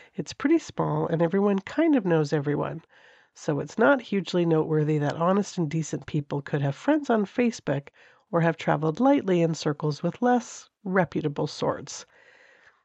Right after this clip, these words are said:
Being on the coast, they have a bit of a drug issue in B C. It's a port for smuggling, and lots of people are involved in that, and lots of people run in the peripheral of that trade.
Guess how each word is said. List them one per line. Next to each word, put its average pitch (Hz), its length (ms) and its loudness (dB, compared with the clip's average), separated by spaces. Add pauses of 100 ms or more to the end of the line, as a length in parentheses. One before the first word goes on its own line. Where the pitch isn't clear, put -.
(440)
Being 170 240 2
on 156 120 2
the 160 100 -2
coast, - 560 -2
they 190 80 2
have 302 240 -2
a 339 80 0
bit 190 160 0
of 160 120 0
a 165 60 2
drug 151 340 0
issue 156 360 -2
in 147 120 0
B 147 160 -2
C. 139 380 -2
It's 151 240 -6
a 165 40 -2
port - 340 -4
for 185 120 -2
smuggling, 226 600 2
and 196 80 -2
lots 208 300 0
of - 80 -8
people 165 260 -2
are 160 80 4
involved 147 400 0
in 147 120 -2
that, 147 200 0 (380)
and 202 140 2
lots 294 220 2
of 285 80 -2
people 190 300 0
run 160 220 4
in 160 80 2
the 156 80 0
peripheral 202 760 -2
of 147 120 -4
that 147 220 -2
trade. 147 480 -2